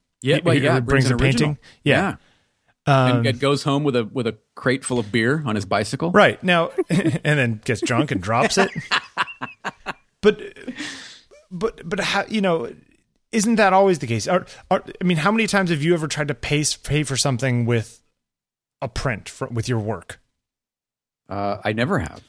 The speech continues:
Speaker 2: Yeah. See, I, I mean, I have before, you know. I mean, not necessarily pay for something, but I'll bring somebody something and, you know, they'll be like, "Oh, you can have free stuff for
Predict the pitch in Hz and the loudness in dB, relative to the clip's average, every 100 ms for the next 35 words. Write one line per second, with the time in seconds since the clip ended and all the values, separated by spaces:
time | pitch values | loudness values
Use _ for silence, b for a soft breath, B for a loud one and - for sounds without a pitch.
0 | _ 131 98 - - 185 220 - 196 185 | _ -6 -6 -4 -2 2 2 4 4 6
1 | 180 202 214 165 117 - 65 - _ _ | 4 4 2 0 -4 -4 -12 -16 _ _
2 | _ 151 110 90 110 _ _ _ _ _ | _ -4 -4 -4 -10 _ _ _ _ _
3 | _ _ _ _ 160 165 165 190 202 156 | _ _ _ _ 2 2 2 0 -4 -4
4 | 156 139 160 135 120 - 139 143 - 165 | -2 0 2 0 0 0 0 0 -2 0
5 | 190 160 127 123 117 110 120 135 139 143 | 0 0 2 2 0 0 0 0 0 -2
6 | 131 139 131 147 139 151 135 113 120 107 | 0 0 -2 -2 -2 -2 -2 -4 -4 -6
7 | 95 101 101 104 98 101 165 95 120 110 | -6 -6 -4 -4 -4 -4 -2 0 -2 -4
8 | 120 120 113 - 127 - 147 - 110 92 | -4 -2 -4 -4 -6 -4 -6 -6 -6 -4
9 | 87 - | -6 -12